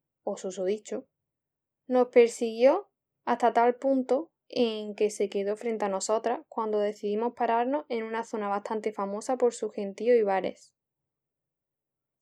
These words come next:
Seguidamente, llamamos a nuestros familiares para que pudieran recogernos allí y no ser nosotras quienes, divididas, nos sintiésemos inseguras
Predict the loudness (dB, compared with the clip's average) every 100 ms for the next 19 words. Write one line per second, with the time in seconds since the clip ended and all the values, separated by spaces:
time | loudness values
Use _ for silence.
0 | _ _ -10 -2 2 4 6 6 4 2
1 | 0 -2 _ _ _ _ _ 0 2 4
2 | 6 6 4 2 -4 -4 -4 -4 2 4
3 | 2 -2 _ -6 -4 -2 0 2 2 2
4 | 0 0 -2 -2 -2 0 -2 -2 -6 -10
5 | _ _ _ _ _ -8 -6 -4 0 0
6 | 2 -2 -2 0 0 -4 -6 _ _ -8
7 | -4 -4 -4 -4 -6 -6 -4 -2 -4 -6
8 | -10 -10 -6 -6 -2 -2 0 -2 -2 -4
9 | -4 -8 -2 0 4 4 2 -2